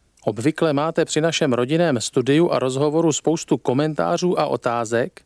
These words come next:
Dneska jste toho moc nenamluvili. Abyste mě správně pochopili,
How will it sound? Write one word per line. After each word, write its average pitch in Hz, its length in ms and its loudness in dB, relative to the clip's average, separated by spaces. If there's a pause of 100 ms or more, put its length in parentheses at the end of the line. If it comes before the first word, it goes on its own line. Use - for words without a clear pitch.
(840)
Dneska 98 360 -2
jste 127 160 -4
toho 147 200 -2
moc 165 200 -2
nenamluvili. 156 800 2 (1300)
Abyste 107 340 -4
mě 123 140 0
správně 131 440 -2
pochopili, 139 640 -2